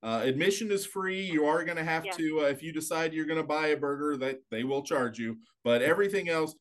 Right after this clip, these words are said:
Speaker 1: head up there. You're really gonna enjoy it. And if you need more information, uh, go online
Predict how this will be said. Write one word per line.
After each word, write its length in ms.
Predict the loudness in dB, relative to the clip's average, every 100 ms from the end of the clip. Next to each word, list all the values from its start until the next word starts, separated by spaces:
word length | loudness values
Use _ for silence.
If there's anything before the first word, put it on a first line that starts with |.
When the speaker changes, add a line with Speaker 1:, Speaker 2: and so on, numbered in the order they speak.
| _ -6
Speaker 1:
head 180 | -2
up 200 | 0 0
there. 280 | 2 4 2
You're 200 | 0 -4
really 240 | 0 0 -2
gonna 160 | -4
enjoy 320 | -6 -2 2
it. 100 | 2 0
And 140 | -4
if 160 | -4 -4
you 80 |
need 160 | -4 -4
more 320 | 0 2 2
information, 720 | 2 -2 -4 -2 -2 -4 -6 -8 _ -10
uh, 300 | -4 0 0
go 320 | 2 4 4
online 600 | 2 0 -2 -2 -2 -4